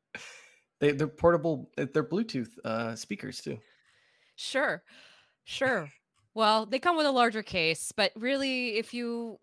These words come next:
Speaker 2: if you can deal with, like, that, it, I mean, this four hundred dollars sounds like these are a worthy investment,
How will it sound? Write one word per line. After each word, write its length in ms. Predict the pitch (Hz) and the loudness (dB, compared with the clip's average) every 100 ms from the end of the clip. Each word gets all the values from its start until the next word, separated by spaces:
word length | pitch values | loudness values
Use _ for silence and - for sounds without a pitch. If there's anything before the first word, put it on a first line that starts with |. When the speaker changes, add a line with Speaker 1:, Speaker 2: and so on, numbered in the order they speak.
| _ | _
Speaker 2:
if 160 | 208 208 | -12 -10
you 100 | 233 | -10
can 440 | - 240 220 185 _ _ 185 - | -8 -8 -8 -10 _ _ -20 -12
deal 240 | 190 214 | -8 -6
with, 200 | 214 196 | -6 -6
like, 400 | 185 160 - - _ _ _ _ _ _ _ 165 | -6 -6 -8 -20 _ _ _ _ _ _ _ -12
that, 540 | 170 156 160 175 196 - | -2 0 2 2 0 -6
it, 220 | - 170 - | -14 -14 -16
I 60 | 165 | -14
mean, 200 | 165 160 | -12 -12
this 160 | 165 - _ | -16 -20 _
four 220 | - 226 | -18 -12
hundred 200 | 220 202 | -10 -10
dollars 360 | 156 147 139 139 | -8 -6 -6 -8
sounds 240 | - 135 | -10 -12
like 140 | 131 123 | -14 -16
these 200 | 135 127 | -14 -12
are 260 | 117 104 101 _ _ _ _ _ _ _ - | -12 -12 -14 _ _ _ _ _ _ _ -14
a 100 | 156 | -10
worthy 320 | 143 131 131 | -8 -8 -10
investment, 640 | 131 - - - - 85 | -12 -12 -12 -12 -14 -16